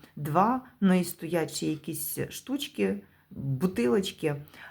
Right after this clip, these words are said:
Е, зробіть опис оцього вашого стану і подивіться плюси, мінуси. От вісім, вісім мечів. Напишіть вісім проблем, які вас хвилюють. І коли ви їх пропишете, ви зрозумієте, що з тих вісьми, в принципі, е,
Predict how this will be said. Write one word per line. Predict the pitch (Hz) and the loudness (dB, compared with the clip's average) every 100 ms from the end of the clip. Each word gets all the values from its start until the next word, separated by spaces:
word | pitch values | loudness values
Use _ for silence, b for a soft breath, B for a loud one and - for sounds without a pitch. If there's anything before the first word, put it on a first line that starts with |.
| B | B
Е, | 170 175 180 | -2 -2 -2
зробіть | 185 220 262 415 - | -4 -4 -4 -6 -2
опис | 220 240 - 143 - - | 0 0 0 -4 -6 -10
оцього | 185 226 214 | -6 -2 0
вашого | 190 202 202 175 | 0 -2 -2 -4
стану | 170 - 208 349 254 - | -4 -6 -4 -2 -2 -4
і | |
подивіться | 185 196 202 240 240 147 | -6 -4 -2 -2 -2 -6
плюси, | - 180 185 262 254 - | -6 -8 -4 -4 -6 -2
мінуси. | 185 180 139 - - | 2 2 0 -6 -10
От | - 180 | -10 -4
вісім, | 196 208 202 - | -2 -2 -2 -4
вісім | 185 277 262 233 | -4 -2 4 4
мечів. | 226 214 160 | 4 -2 -6
Напишіть | 170 175 202 - 277 - | -6 -6 -6 -4 -6 -4
вісім | 202 254 254 202 | -6 -4 -4 -2
проблем, | 214 180 185 240 | -2 -2 0 2
які | 214 - 185 | 2 0 -2
вас | 185 190 | -2 -2
хвилюють. | - 175 180 320 254 - B B B | -4 -2 2 4 4 2 B B B
І | - 208 220 220 214 B | -4 0 2 2 -2 B
коли | - 240 | -6 -2
ви | |
їх | 277 269 | -2 -4
пропишете, | - 247 349 349 208 160 147 - _ _ _ _ - | -6 -2 -2 -4 -2 -2 -2 -8 _ _ _ _ -4
ви | 202 208 | 2 4
зрозумієте, | 208 202 208 240 214 - | 4 2 4 4 2 0
що | 170 185 | -2 -2
з | 185 | -4
тих | 220 208 | -4 -6
вісьми, | 180 185 220 240 | -6 -2 2 0
в | 240 | 0
принципі, | 185 180 175 175 170 | -2 -2 -4 -2 2
е, | 170 165 160 | 4 4 2